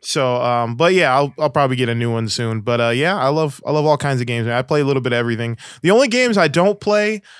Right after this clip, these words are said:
a lot is, like, <laughs> I don't know how to describe them, but, like,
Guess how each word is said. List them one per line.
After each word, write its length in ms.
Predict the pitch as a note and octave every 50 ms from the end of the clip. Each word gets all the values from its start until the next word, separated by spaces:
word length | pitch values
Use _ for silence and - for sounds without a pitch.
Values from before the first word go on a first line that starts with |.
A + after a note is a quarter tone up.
| - _ _ _ -
a 100 | E3 D#3+
lot 440 | D#3+ D#3+ D#3+ E3 F3 F#3 F#3+ - - _ _ _
is, 520 | - E3 D#3+ D#3+ D#3+ D#3 D3+ D3+ C3 B2+ D3 D3+ -
like, 580 | D#3+ D3+ D3+ D3 C#3+ C#3+ C#3 B2 - - - _ _ _ _ _ _ _ _ _ _ _ _ _ _ _ _ - - - - - _ _ _ -
<laughs> 0 | F#3+ F3+ G3+ - _ -
I 100 | F3+ F#3
don't 120 | G3 G#3+ A3
know 80 | A3+ G3+
how 100 | G#3+ F#3+
to 60 | E3+
describe 400 | D#3 C#3+ - - E3 F3 F3+ D#3
them, 160 | F3+ F3+ E3+
but, 160 | D3 D3+ C#3+ C#3
like, 340 | C3+ B2+ B2 B2 A#2 -